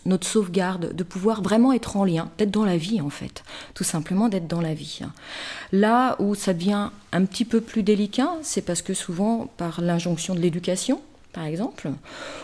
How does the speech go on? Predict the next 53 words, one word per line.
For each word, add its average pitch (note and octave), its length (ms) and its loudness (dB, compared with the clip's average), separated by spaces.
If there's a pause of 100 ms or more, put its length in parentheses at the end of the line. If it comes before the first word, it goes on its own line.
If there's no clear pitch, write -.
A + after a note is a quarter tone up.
(120)
ou A3+ 220 8
parce G#3+ 240 0
qu'il F#3+ 180 2
y D#3 60 6
a - 20 4
des D3 140 0
règles D#3+ 320 2
sociales, F#3 720 0
ou D#3+ 100 -2
parce D#3+ 260 -4
qu'il F#3+ 280 0
y F3 60 0
a - 40 0
certaines D#3+ 400 -4
émotions, D#3 500 0 (300)
on D#3 60 -8
y - 20 -6
reviendra D3+ 300 -6
peut-être F3 320 -8
tout F3 100 -6
à E3+ 60 -2
l'heure, F#3+ 240 -2
euh, D3 140 -4 (420)
la F3 80 2
colère F#3+ 400 2
par - 160 -2
exemple, E3+ 460 2 (360)
c'est - 240 -6
pas G3 140 2
très G3+ 320 0
très - 180 2
bien G3+ 240 6
vu. A3 160 2 (540)
En F3 60 0
fait, A#3+ 120 2
tout A#3+ 160 -2
dépend F#3+ 240 0
de F3+ 60 0
la E3+ 80 2
façon F#3 320 0
dont F#3 160 2 (100)
on - 20 2
va E3+ 120 4
la F3 80 4
manifester, E3+ 580 2
mais A3 140 6
la D#3 100 0
colère, G3 340 0
a, E3+ 200 0
elle D3 160 -2
a D3+ 120 -2
énormément F3+ 680 2
d'importance. F3 680 0